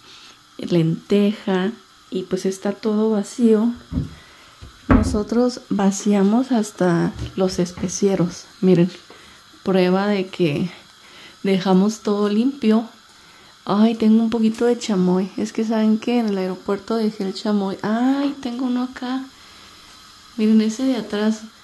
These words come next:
En el aeropuerto me pasé de kilos y tuve que dejar el chamoy, eh, a último momento. No me lo esperaba, pero bueno, lo tuve que dejar.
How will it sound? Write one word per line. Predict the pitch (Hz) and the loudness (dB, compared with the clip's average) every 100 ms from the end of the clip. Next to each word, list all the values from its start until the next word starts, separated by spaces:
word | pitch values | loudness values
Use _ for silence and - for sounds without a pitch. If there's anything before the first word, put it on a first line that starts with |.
| - - - - 277 269 247 | -20 -20 -20 -20 -20 -16 -6
En | 214 | -2
el | 208 | 0
aeropuerto | 202 202 214 214 233 | 0 -2 0 0 0
me | 233 | -6
pasé | - 202 - | -6 -6 -2
de | 214 214 | -2 -2
kilos | 240 226 220 226 - - | -4 -2 -2 -4 -10 -20
y | - | -6
tuve | 208 202 | -2 -2
que | 202 202 | -2 -4
dejar | 196 190 202 190 | -4 -6 -6 -4
el | 214 | -6
chamoy, | - 190 175 175 185 226 240 - - - - - - - - | -6 -4 -2 0 0 -2 -8 -20 -20 -20 -20 -20 -20 -20 -14
eh, | 202 185 175 170 175 - | -8 -4 -2 -2 -4 -6
a | 175 | -4
último | 185 185 196 185 | -4 -2 -2 0
momento. | 175 170 175 175 202 | 0 2 2 0 -4
No | 196 | -4
me | 190 | -4
lo | 190 | -6
esperaba, | 190 - 170 165 - | -8 -6 -4 -4 -6
pero | - - | -8 -8
bueno, | - - | -8 -8
lo | |
tuve | - 180 175 | -8 -8 -8
que | - | -6
dejar. | 180 180 185 180 | -8 -6 -6 -6